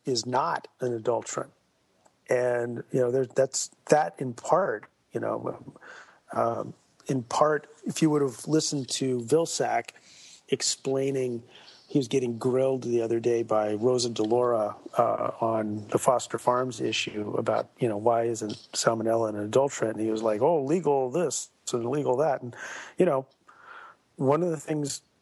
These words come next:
the, the good thing that Mike did was say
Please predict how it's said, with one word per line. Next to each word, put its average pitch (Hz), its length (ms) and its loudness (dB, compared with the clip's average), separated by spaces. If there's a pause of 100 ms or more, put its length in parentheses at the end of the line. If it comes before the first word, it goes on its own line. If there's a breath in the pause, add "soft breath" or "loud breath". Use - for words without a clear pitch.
the, 120 200 -8
the 147 80 4
good 127 380 2
thing 123 280 -4
that 110 120 -8
Mike 113 300 -4
did 101 280 -8 (320)
was 110 260 -2
say 107 400 -4